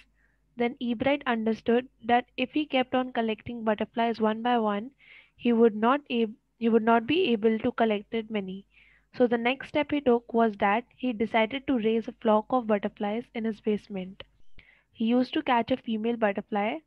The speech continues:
collect its egg, and raise them in his basement through their proper life cycle. Then he used to tag the wings of the butterflies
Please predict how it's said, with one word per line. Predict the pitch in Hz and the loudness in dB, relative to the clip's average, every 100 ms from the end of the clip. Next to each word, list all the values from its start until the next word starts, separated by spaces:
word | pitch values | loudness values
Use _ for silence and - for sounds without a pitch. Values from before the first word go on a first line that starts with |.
| - | -4
collect | 233 226 233 262 | -2 -2 -6 -12
its | - - | -10 -6
egg, | 233 262 _ | -6 -8 _
and | 240 220 | -10 -4
raise | 226 254 262 | -2 -2 -4
them | 233 233 247 - | -2 -2 -4 -10
in | 226 | -8
his | 233 220 | -8 -6
basement | 226 208 - 214 247 330 _ - - - _ _ | -2 -2 -2 -6 -6 -8 _ -20 -20 -20 _ _
through | 262 269 | 2 4
their | 262 262 | 4 2
proper | 269 254 214 233 | 4 4 4 2
life | 233 214 208 | 0 0 -4
cycle. | 202 185 196 196 - _ _ _ _ _ 247 | -8 -8 -12 -14 -14 _ _ _ _ _ 0
Then | 247 | 2
he | 294 | 2
used | 277 269 - | 2 2 0
to | 339 339 | -2 2
tag | 254 208 247 - _ _ | 2 4 2 -6 _ _
the | 226 | -2
wings | 208 240 254 | 0 -2 2
of | 277 254 | 0 2
the | 262 | 0
butterflies | 240 214 208 208 196 247 | 0 -2 -4 -4 -6 -8